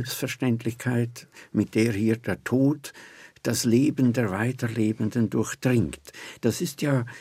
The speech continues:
nicht nur jetzt zwischen exotischen und, und modernen Kulturen so,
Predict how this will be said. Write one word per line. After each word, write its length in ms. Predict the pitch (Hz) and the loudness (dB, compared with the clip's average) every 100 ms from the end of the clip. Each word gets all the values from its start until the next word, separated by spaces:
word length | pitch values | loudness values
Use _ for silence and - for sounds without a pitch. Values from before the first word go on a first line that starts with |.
| - - | -20 -10
nicht 440 | - 127 170 - - | 2 4 4 0 2
nur 180 | 135 123 | 2 4
jetzt 400 | 110 110 - - | 2 0 -2 0
zwischen 340 | 113 - 107 | 0 0 0
exotischen 760 | 101 - - 117 120 113 127 107 | -2 0 0 0 -2 -2 2 2
und, 320 | 104 90 - | 2 -2 -8
und 260 | 113 98 | -4 0
modernen 540 | 98 101 98 120 139 139 | 0 -2 -2 2 2 2
Kulturen 640 | - 139 147 147 147 156 | 0 0 0 0 0 0
so, 220 | 135 135 | -2 -4